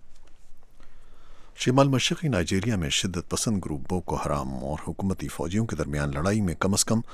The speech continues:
سولہ شہری اور متعدد عسکریت پسند ہلاک ہو گئے ہیں۔ عینی شاہدوں نے Voice آف America کو بتایا کہ بوکو حرام جنگجوؤں نے مالم فتویٰ قصبے پر حلہ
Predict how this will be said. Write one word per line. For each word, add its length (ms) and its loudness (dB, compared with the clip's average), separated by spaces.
سولہ 420 2
شہری 460 2
اور 120 2
متعدد 640 0
عسکریت 460 -4
پسند 320 0
ہلاک 300 -2
ہو 40 -6
گئے 200 -4
ہیں۔ 80 -8
عینی 240 8
شاہدوں 340 8
نے 160 6
Voice 320 4
آف 140 -2
America 300 2
کو 120 -4
بتایا 360 2
کہ 140 -4
بوکو 340 -2
حرام 360 0
جنگجوؤں 480 0
نے 180 -2
مالم 460 4
فتویٰ 500 0
قصبے 360 4
پر 220 0
حلہ 180 4